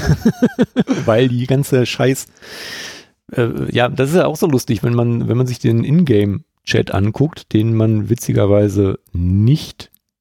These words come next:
selbst benutzen kann, wenn man auf der Konsole ist, sondern offenbar nur am P C. Zumindest habe ich noch nirgendwo einen Button gefunden, wie man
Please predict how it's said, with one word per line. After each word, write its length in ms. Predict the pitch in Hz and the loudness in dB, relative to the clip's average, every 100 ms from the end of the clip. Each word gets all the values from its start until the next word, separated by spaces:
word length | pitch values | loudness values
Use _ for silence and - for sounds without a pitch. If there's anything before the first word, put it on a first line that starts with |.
| _ - | _ -4
selbst 360 | 90 95 - - | 0 0 0 -4
benutzen 400 | 92 98 - 98 | -2 -2 -2 0
kann, 240 | 101 95 | 2 2
wenn 100 | 87 | 2
man 160 | 85 87 | 0 -2
auf 100 | - | -4
der 120 | - | -6
Konsole 340 | - 82 90 | -4 0 2
ist, 120 | 143 - | 2 0
sondern 200 | 107 110 | 0 0
offenbar 320 | 107 104 87 | 0 0 2
nur 200 | 87 92 | 2 0
am 80 | 90 | 0
P 120 | 82 | -4
C. 300 | - 95 180 - _ _ _ - | 0 2 0 -2 _ _ _ -4
Zumindest 300 | 101 98 - | 0 0 -2
habe 80 | 104 | -4
ich 80 | 92 | -2
noch 100 | 80 | 0
nirgendwo 460 | 87 104 170 147 | 4 4 4 2
einen 140 | 139 113 | 2 2
Button 220 | 113 120 | 2 0
gefunden, 360 | 104 110 107 | 2 0 2
wie 60 | 95 | 2
man 340 | 90 90 90 | 2 0 -4